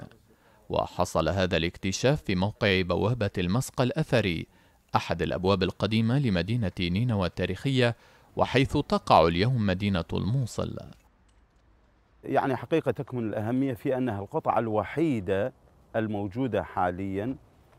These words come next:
Speaker 2: ذات ال-، الأشكال ال-، المرسومة أو المنقوشة على هذا الحجر باعتبارها متكاملة نوعًا ما.
Speaker 1: وتعرضت هذه البوابة للجرف على يد عناصر تنظيم الدولة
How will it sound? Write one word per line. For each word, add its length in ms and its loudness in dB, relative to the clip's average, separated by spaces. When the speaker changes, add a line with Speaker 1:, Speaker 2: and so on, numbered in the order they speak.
Speaker 2:
ذات 360 6
ال-، 200 -4
الأشكال 760 0
ال-، 1400 -6
المرسومة 800 -4
أو 160 0
المنقوشة 580 -6
على 180 0
هذا 180 -4
الحجر 300 -8
باعتبارها 520 -6
متكاملة 640 -2
نوعًا 300 -4
ما. 240 -4
Speaker 1:
وتعرضت 800 4
هذه 260 2
البوابة 600 2
للجرف 600 2
على 320 2
يد 160 -2
عناصر 480 0
تنظيم 400 -2
الدولة 440 0